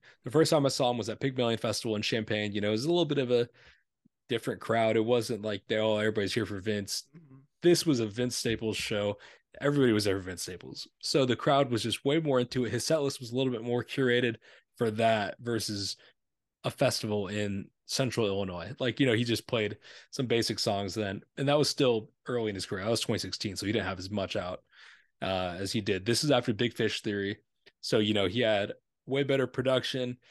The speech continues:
Speaker 1: way more just advanced in his career. And I'm sure you know, now it's even better. Like, when I saw him at Lyrical Lemonade, it is, but,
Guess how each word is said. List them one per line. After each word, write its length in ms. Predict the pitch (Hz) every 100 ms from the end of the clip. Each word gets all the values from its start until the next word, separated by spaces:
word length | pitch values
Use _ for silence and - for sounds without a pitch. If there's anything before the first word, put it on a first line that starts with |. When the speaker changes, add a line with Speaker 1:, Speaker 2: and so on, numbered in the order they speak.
| _ _
Speaker 1:
way 140 | 127
more 320 | 135 117 113
just 320 | 101 104 - - _ _ _ -
advanced 500 | 107 101 117 107 -
in 40 |
his 140 | 101 -
career. 420 | - 104 98 - -
And 320 | 101 95 92
I'm 120 | 110
sure 340 | 110 - 113 98 - _ _ _ _
you 40 | 120
know, 160 | 98 87
now 300 | 117 120 107
it's 120 | 98
even 200 | 110 95
better. 320 | 92 104 95
Like, 180 | 95 92
when 80 | 104
I 40 |
saw 180 | 95 104
him 60 | 98
at 60 |
Lyrical 280 | 95 92 98
Lemonade, 340 | 95 90 92
it 120 | 92 95
is, 260 | 90 87
but, 300 | - 107 92